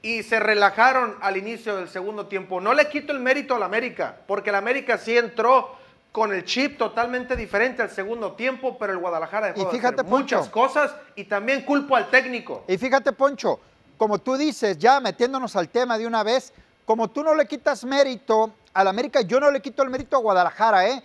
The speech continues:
Speaker 2: Arrancó muy bien el partido Chivas, hay que reconocer el trabajo que hace. Yo ya no sé si Fernando Gago, que le han dado hasta con la cubeta en la cabeza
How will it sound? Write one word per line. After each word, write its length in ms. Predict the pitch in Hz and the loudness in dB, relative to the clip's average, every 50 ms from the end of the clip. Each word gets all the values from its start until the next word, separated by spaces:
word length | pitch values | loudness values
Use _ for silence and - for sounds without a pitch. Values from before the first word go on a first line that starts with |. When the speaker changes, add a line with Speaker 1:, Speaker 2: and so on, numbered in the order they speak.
| _ _ _ _ _ - | _ _ _ _ _ 4
Speaker 2:
Arrancó 460 | 185 208 220 208 202 196 - - 262 | 4 4 4 2 0 0 2 2 2
muy 160 | 269 277 269 254 | 2 0 -2 2
bien 160 | 262 262 269 | 2 2 2
el 140 | 269 254 - | 2 0 2
partido 480 | - 208 190 - - 233 254 254 233 | 2 2 0 0 -2 -4 -2 0 -2
Chivas, 440 | - - - 247 285 302 277 196 - | -2 -4 -6 -4 -2 -2 -2 0 0
hay 120 | 226 233 | -2 -2
que 160 | 214 - 262 247 | 0 -2 -2 -2
reconocer 840 | 233 233 202 - 208 196 175 170 156 - - 233 254 285 254 - - _ _ _ _ _ | -2 -4 -6 -6 -6 -4 -4 -4 -4 0 2 4 4 4 2 -2 -10 _ _ _ _ _
el 220 | - 190 208 220 - | -2 0 0 0 0
trabajo 500 | - 202 190 185 214 233 214 - 262 233 - | 2 4 4 6 4 2 2 0 -2 -2 0
que 120 | - 226 | 2 2
hace. 240 | 240 233 - 285 269 202 | 2 2 0 -2 -4 -2
Yo 120 | 220 277 | -2 2
ya 140 | 277 285 285 | 2 2 2
no 100 | 294 277 | 2 0
sé 160 | - 294 285 | -4 -4 -4
si 140 | - 302 294 | -4 -6 -6
Fernando 520 | - - 226 190 196 220 240 254 233 269 220 | -2 0 0 0 0 -4 -4 -2 -2 0 2
Gago, 340 | 202 196 220 240 269 233 | 4 4 4 2 0 -4
que 100 | - 214 | -6 -4
le 100 | 190 196 | -4 -2
han 120 | 214 220 226 | -4 -2 -2
dado 160 | 247 247 247 | -2 -2 -2
hasta 180 | 220 - 269 - | -4 -4 -8 -8
con 200 | - 214 202 196 | -6 -6 -4 -2
la 80 | 185 | -4
cubeta 440 | - - 170 156 160 202 208 - 247 | -4 -4 -6 -4 -2 -4 -4 -4 -6
en 80 | 240 226 | -4 -4
la 80 | 214 | -4
cabeza 640 | - _ - 147 156 180 208 190 - 269 269 240 | -4 _ -2 -2 0 -2 -2 -2 -2 -2 -4 -4